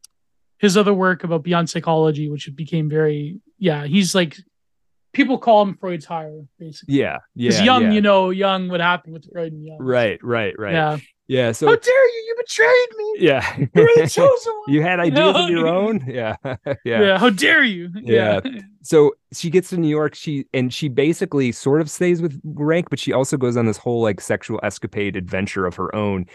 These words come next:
Speaker 2: She starts up her own psycho-, and, um, she starts taking patients as a psychoanalyst and is actually quite popular. It's mostly upper middle class New York women that she's treating.
Speaker 1: Can you
Speaker 2: Her
Speaker 1: imagine her poisoning the minds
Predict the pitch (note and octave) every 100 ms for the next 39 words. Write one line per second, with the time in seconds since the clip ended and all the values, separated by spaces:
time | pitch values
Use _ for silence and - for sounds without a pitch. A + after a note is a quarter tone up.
0 | - - - C3+ - - C#3 C#3 D3 -
1 | C3+ A#2+ C3 - C3 - A#2+ A2+ A2+ A2
2 | - A2 G2+ G2 - B2 C#3 C#3 - -
3 | B2+ A#2 - A2 - E3+ - A2 A#2 -
4 | A#2 A#2+ F#2 G#2+ C#3+ F#3 F3+ - _ _
5 | - A#2 A2 - C3 C#3 C#3 - D3 -
6 | C3+ C3 - - A#2+ A#2 A2+ E2+ D#2 G2+
7 | G#2 B2+ A#2+ B2+ D3+ - D3 C#3+ C3+ _
8 | _ B2 A#2+ B2+ B2 A#2+ - A#2 A2+ -
9 | A2 A2 G2+ G#2+ A2 G#2 A2 A#2+ A2 C#3
10 | - C#3+ C#3+ D3+ D3+ - - _ _ -
11 | E4+ F#4 A#4 A4+ C4+ A#3+ B3+ B3 A#3 C4+
12 | C4+ G#3 G#3 G#3 A3+ A3+ F#3+ E3 F3 G3
13 | G3+ G#3